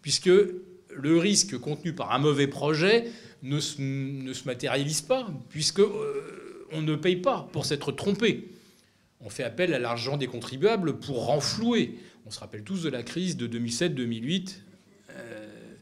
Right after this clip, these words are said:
la grande crise financière. C'est le contribuable qui, en grande partie,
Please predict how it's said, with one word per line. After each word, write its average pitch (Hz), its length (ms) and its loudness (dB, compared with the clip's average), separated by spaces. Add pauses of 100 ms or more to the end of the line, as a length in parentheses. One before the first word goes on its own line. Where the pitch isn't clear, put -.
(340)
la 98 100 -16
grande 135 200 -6
crise 180 240 0
financière. 135 560 -2 (240)
C'est - 580 2
le 131 220 -2
contribuable 135 640 -4
qui, - 100 -8
en 113 80 -8
grande 107 260 -8
partie, 170 380 -6